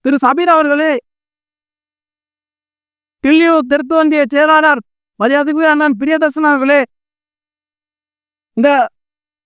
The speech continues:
கொள்கை விளக்க பொதுக்கூட்டத்தை சிறப்பாக நடத்தி கொண்டிருக்கும் மீனவர் அணி நிர்வாகிகள் மற்றும் மிடாலம் ஊராட்சி நிர்வாகிகள் மற்றும் மேடையில் அமர்ந்திருக்கக்கூடிய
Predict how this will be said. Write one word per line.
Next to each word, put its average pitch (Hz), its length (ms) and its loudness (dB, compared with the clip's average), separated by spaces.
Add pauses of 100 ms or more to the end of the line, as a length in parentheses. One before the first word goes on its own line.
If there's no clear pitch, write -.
(160)
கொள்கை 330 320 2
விளக்க 311 320 0
பொதுக்கூட்டத்தை 294 720 -2 (100)
சிறப்பாக 320 720 -2
நடத்தி 285 280 -6
கொண்டிருக்கும் 285 540 -2 (720)
மீனவர் 320 460 2
அணி 302 260 0 (220)
நிர்வாகிகள் 311 680 0
மற்றும் 285 440 -4 (640)
மிடாலம் 320 440 2
ஊராட்சி 294 460 -2
நிர்வாகிகள் 311 500 -2
மற்றும் 277 300 -6
மேடையில் 294 380 0
அமர்ந்திருக்கக்கூடிய 285 720 -2